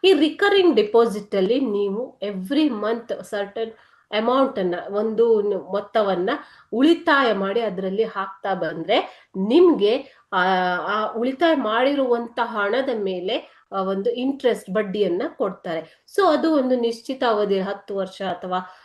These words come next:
ನಿಶ್ಚಿತ ಅವಧಿ ಅಲ್ಲ, ನೀವು ಯಾವ ಅವಧಿಗೆ ಅದನ್ನ ಮಾಡ್ತಿರೋ, ಹನ್ನೊಂದು ತಿಂಗಳಿಂದ ಬೇರೆ ಬೇರೆ, ಆ, ಅವಧಿಗಳು ಇರತ್ತೆ. So ಆ ಅವಧಿಯಲ್ಲಿ ನಿಮ್ಗೆ, ಆ, ಅದರ ಜೊತೆಗೆ ಬಡ್ಡಿಯನ್ನ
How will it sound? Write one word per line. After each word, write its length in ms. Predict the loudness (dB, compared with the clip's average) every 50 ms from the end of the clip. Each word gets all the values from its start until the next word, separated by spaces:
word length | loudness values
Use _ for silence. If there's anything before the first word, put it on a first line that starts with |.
| -20 _ -8
ನಿಶ್ಚಿತ 380 | -8 -8 -4 -4 -4 -2 2 2
ಅವಧಿ 300 | 2 2 2 0 0 0
ಅಲ್ಲ, 140 | 0 2 2 2 4
ನೀವು 180 | 4 4 6 4
ಯಾವ 480 | 4 4 4 2 2 2 0 0 0 -2
ಅವಧಿಗೆ 440 | 0 0 0 0 0 -4 0 0 0
ಅದನ್ನ 260 | 0 2 0 -2 -2
ಮಾಡ್ತಿರೋ, 600 | -2 0 0 0 0 0 0 -2 -4 -4 -4 -2
ಹನ್ನೊಂದು 480 | -2 -2 -4 -4 -4 -4 -2 -2 -2 -2
ತಿಂಗಳಿಂದ 680 | -2 -4 -8 -6 -4 0 2 2 2 2 0 -2 -2 -2 -2 -2 -4 -14 -18 _ -4
ಬೇರೆ 340 | 0 0 2 2 2 0 0
ಬೇರೆ, 680 | 0 2 2 4 4 4 2 2 -2 -10 -20 -20 -14 -6
ಆ, 380 | -2 0 2 2 4 4 2 2 2 0
ಅವಧಿಗಳು 600 | 0 0 -2 -2 -2 -4 -2 -2 -2 -2 -2 -4
ಇರತ್ತೆ. 720 | -4 -4 -4 -4 -4 -6 -8 _ -10 -10 -10 -10 -16 _ _ _ -2
So 60 | 2
ಆ 300 | 2 4 4 4 2 2
ಅವಧಿಯಲ್ಲಿ 520 | 2 0 0 2 4 4 4 4 4 2 0
ನಿಮ್ಗೆ, 420 | 0 0 0 -2 0 2 2 2 2 0 -10 -20 -20 -12 -6
ಆ, 40 | -4
ಅದರ 500 | -2 0 0 0 0 0 0 -2 -2 -4 -4 -4
ಜೊತೆಗೆ 440 | -2 -2 -2 -2 -2 -2 0 0
ಬಡ್ಡಿಯನ್ನ 580 | 0 0 -2 -2 -2 -2 0 0 2 2 0 -2